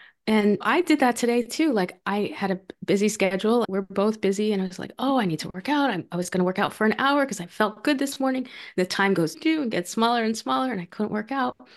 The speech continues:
I could. So I go to the basement instead of going out for a run because that'll be faster. And I did my workout video. And you know what? The video, um, person, she's, "Even if you think, 'Okay, I have thirty minutes,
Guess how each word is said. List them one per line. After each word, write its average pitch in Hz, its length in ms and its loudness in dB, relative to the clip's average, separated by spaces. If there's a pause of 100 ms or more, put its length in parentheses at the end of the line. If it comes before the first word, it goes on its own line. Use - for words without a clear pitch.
(140)
I 190 60 0
could. 240 480 4
So 214 120 0
I 196 80 2
go 202 180 2
to 220 80 -8
the 196 80 2
basement 247 640 2
instead 185 280 -2
of 185 100 -8
going 170 280 0
out 165 160 -4
for 180 140 -2
a 165 60 -2
run 165 280 0
because 170 260 -10
that'll 160 160 -8
be 160 120 -8
faster. 240 800 -4 (560)
And 180 240 4
I 170 40 4
did 170 260 0 (120)
my 160 80 -2
workout 220 500 0
video. 214 300 4
And 196 80 2
you 247 160 0
know 311 140 6
what? 320 240 2
The 254 80 0
video, 247 480 0 (540)
um, 196 240 0
person, 220 400 2
she's, 214 280 0
"Even 277 360 4
if 311 120 2
you 311 100 6
think, 294 440 0
'Okay, 254 500 0 (140)
I 226 140 2
have 262 160 4
thirty 302 260 4
minutes, 294 420 4